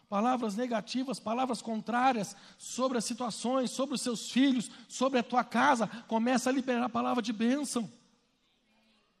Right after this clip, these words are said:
Começa a liberar a palavra de vitória.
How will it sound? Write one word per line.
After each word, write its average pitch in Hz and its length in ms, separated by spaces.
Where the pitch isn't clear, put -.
Começa 277 560
a 294 40
liberar 294 320
a 285 60
palavra 285 340
de 277 100
vitória. 254 760